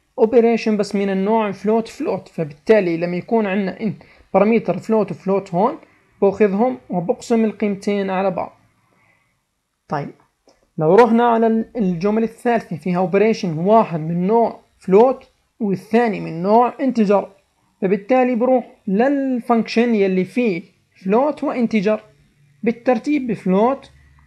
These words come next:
وانتجر، فبالتالي بجمع القيمتين مع بعض وبرجع نفس القيمات الجمعية. يعني شغلة بسيطة،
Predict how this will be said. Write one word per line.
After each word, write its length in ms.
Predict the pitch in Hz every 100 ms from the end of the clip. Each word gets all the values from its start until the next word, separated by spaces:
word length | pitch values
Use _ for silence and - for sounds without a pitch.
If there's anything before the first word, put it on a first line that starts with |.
| -
وانتجر، 600 | 214 233 214 180 202 - _ _ _ -
فبالتالي 520 | 196 196 226 226 220
بجمع 340 | 190 196 214
القيمتين 500 | 196 208 196 190 196
مع 120 | 185
بعض 320 | 180 180 - 269
وبرجع 460 | 180 190 165 196
نفس 260 | 190 185 185
القيمات 580 | - 180 175 170 - -
الجمعية. 600 | 170 175 165 143 156 - _ _ _ _ _ _ _ _ _ _ _ _ _ _ _ _ _ _ _ _ _ _ _ _ _ _ _ _
يعني 200 | 175 170
شغلة 320 | 165 262 247
بسيطة، 560 | 240 214 185 160 214